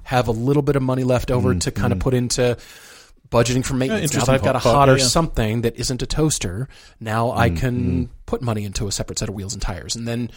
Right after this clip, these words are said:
Speaker 1: really think, "Okay, what is my commute? Will it change in the future? And then could I introduce a Cayman into my life?" I'm all about the Cayman, absolutely.
Speaker 2: Well, and, and, and what's
Speaker 1: That would be
Speaker 2: look,
Speaker 1: great.
Speaker 2: Evgeny, what, what's your comfort level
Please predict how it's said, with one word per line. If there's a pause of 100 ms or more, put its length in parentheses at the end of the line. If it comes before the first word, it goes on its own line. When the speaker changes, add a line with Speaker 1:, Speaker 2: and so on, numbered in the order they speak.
(200)
Speaker 1:
really
think,
"Okay,
what
is
my
commute?
Will
it
change
in
the
future?
And
then
could
I (540)
introduce
a
Cayman
into
my
life?" (140)
I'm
all
about
the
Cayman,
absolutely.
Speaker 2:
Well,
and,
and,
and
what's
Speaker 1:
That
would
be
Speaker 2:
look,
Speaker 1:
great.
Speaker 2:
Evgeny,
what,
what's
your
comfort
level